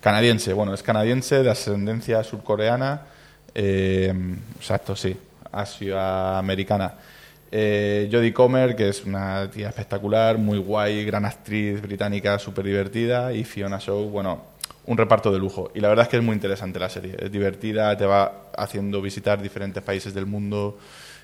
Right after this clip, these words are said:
Eh, la trama es bonita, los personajes, la construcción de los personajes es una maravilla. Muy guay, de verdad, súper recomendada Killing Eve. Y bueno, al que le guste ver persecuciones, en este caso también en un sentido un poco más figurado, porque no es tanto un coche detrás de otro, sino que es un personaje persiguiendo a otro,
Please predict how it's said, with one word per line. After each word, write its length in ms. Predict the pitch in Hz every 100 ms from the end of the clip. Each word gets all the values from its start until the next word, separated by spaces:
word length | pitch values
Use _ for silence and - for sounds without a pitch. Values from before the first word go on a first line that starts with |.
| -
Eh, 360 | - 98 95 95
la 280 | 98 95 -
trama 260 | 104 101
es 80 | 101
bonita, 680 | 101 107 107 107 104 104 104
los 160 | 101 101
personajes, 440 | - - 98 104
la 60 | 101
construcción 320 | 101 104 110
de 60 | 101
los 80 | 101
personajes 400 | 104 101 98 101
es 80 |
una 120 | 101 101
maravilla. 640 | 98 98 107 104 104 104 - - - - -
Muy 140 | 104
guay, 260 | 92 92 85 - - -
de 120 | 98
verdad, 280 | 95 92 -
súper 320 | - 117 107
recomendada 460 | 98 95 95 92 92
Killing 240 | 92 92
Eve. 180 | 110 127 - -
Y 100 | 98
bueno, 260 | 95 90 -
al 100 | 92
que 80 | 92
le 40 |
guste 220 | 95 95 104
ver 160 | 98
persecuciones, 840 | 98 98 98 95 - 104 98 - - - - -
en 100 | 101
este 200 | - 104
caso 240 | 98 104
también 260 | 98 101 101
en 40 |
un 60 | 98
sentido 260 | 98 95 98
un 80 |
poco 200 | 95 92
más 140 | 92 -
figurado, 540 | - 95 95 110 95
porque 200 | 95 95
no 80 | 95
es 80 | -
tanto 200 | 98 95
un 80 | 95
coche 260 | 98 -
detrás 280 | 92 98 95
de 80 | 98
otro, 220 | 110 98
sino 260 | 104 95 92
que 100 | 95
es 100 | 101
un 80 | 95
personaje 420 | 95 98 98 -
persiguiendo 380 | 95 95 95 95
a 40 |
otro, 300 | 110 127